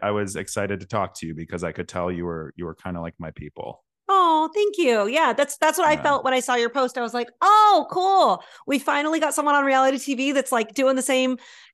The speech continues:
Speaker 2: kind of, like, fighting the same kind of fight that I am," where it's like, uh,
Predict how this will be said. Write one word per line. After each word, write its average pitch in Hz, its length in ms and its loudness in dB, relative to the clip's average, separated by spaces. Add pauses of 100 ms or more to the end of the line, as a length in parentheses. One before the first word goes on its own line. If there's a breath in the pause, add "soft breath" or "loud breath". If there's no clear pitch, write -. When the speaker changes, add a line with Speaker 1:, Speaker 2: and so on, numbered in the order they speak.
Speaker 2:
kind 247 220 0
of, 233 260 0
like, 233 160 -2
fighting 285 320 2
the 269 80 2
same 269 180 0
kind 254 160 -2
of 233 80 -6
fight 233 200 0
that 240 100 0
I 247 160 4
am," 190 400 0
where 190 160 -4
it's 185 240 -6
like, 180 300 0 (760 loud breath)
uh, 180 560 2